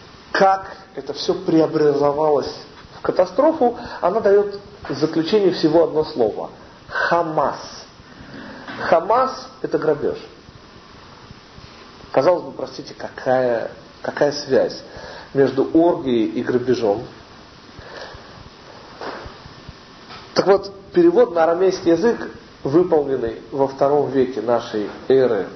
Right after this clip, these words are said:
племянником мерзавца Адриана, императора римского, в крови утопившего восстание Бар Кохбы. Так вот, его племянник,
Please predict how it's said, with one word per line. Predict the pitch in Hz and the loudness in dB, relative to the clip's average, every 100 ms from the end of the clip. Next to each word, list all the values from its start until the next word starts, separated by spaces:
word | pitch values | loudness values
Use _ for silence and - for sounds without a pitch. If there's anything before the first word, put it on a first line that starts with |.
| - - - - - - - | -18 -20 -20 -20 -20 -20 0
племянником | 143 131 143 165 151 127 - 101 - - - - - - - - - - 131 | 2 4 4 2 0 -6 -8 -10 -10 -16 -20 -20 -20 -20 -20 -20 -20 -14 0
мерзавца | 131 127 131 151 147 - 110 95 - - - - - | 2 4 4 2 2 -6 -10 -10 -14 -20 -20 -20 -4
Адриана, | 127 127 123 110 101 110 127 - | -4 2 2 4 2 -4 -6 -10
императора | 120 117 120 117 117 110 | -10 -2 2 2 0 -4
римского, | 113 120 113 - 101 104 - - - - - | -4 -6 -6 -8 -6 -6 -8 -16 -20 -20 -14
в | - | -2
крови | - 135 131 135 135 | 2 2 2 -2 -2
утопившего | 117 127 - 139 131 - 123 110 | -2 -2 -2 -4 -4 -2 0 0
восстание | 92 117 117 - 123 117 113 | 0 -2 -4 0 -2 0 -4
Бар | 113 107 - | -2 -2 -2
Кохбы. | - 101 87 123 180 - - - - - - - - - - - - | -4 -4 -2 2 2 0 -14 -20 -20 -20 -20 -20 -20 -18 -18 -8 -2
Так | 139 | 2
вот, | 175 | 4
его | 220 - | 2 2
племянник, | 175 180 196 175 135 | 0 2 2 2 -4